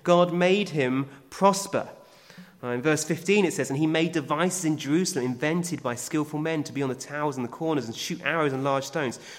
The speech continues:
So his fame spread far and wide, for he was marvelously helped till he became strong." He had such a promising beginning 'cause he had his eyes fixed on God. But tragically,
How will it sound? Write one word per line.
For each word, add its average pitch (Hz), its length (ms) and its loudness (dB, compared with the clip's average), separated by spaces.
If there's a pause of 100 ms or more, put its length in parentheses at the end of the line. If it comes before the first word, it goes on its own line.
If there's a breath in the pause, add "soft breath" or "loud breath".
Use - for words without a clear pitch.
So 175 220 2
his 170 240 0
fame 185 420 2
spread 156 300 -2
far 180 320 2
and 156 120 0
wide, 151 580 2 (300 loud breath)
for 143 240 -8
he 175 240 -4
was 147 180 -2
marvelously 147 920 -2
helped - 760 -4 (360 loud breath)
till 143 160 -8
he 135 160 -6
became 127 640 -4
strong." 117 640 -4 (600 loud breath)
He - 80 -20
had 135 120 -18
such - 500 -12
a 127 40 -10
promising 170 640 -4
beginning 131 460 -4
'cause 123 160 -12
he 123 80 -8
had 123 100 -6
his 123 180 -6
eyes 143 440 -6
fixed - 440 -6
on 123 280 -8
God. 127 500 -4 (1900 soft breath)
But 113 140 -12
tragically, 117 640 -8